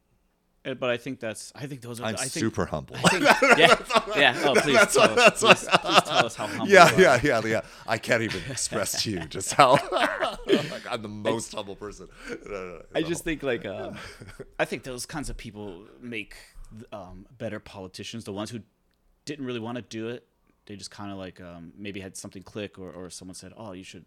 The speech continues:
Speaker 1: you should, you know, you seem like you, you could run and win." For whatever reason, they just were never so interested in politics. And then they get in because their,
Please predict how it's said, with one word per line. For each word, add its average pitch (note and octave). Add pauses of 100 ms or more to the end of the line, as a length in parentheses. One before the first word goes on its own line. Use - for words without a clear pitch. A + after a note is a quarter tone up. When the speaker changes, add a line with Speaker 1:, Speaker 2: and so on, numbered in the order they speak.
Speaker 1:
you -
should, - (380)
you F2+
know, C#2
you G2+
seem F2+
like E2
you, D#2
you F#2+
could -
run G2+
and F2+
win." G#2+ (260)
For D3+
whatever D3+
reason, A2
they G2
just G2+
were A#2
never A#2+
so G2+
interested C3+
in D3+
politics. D3+ (580)
And A2+
then A2+
they A#2
get G#2+
in C3
because A2+
their, G#2+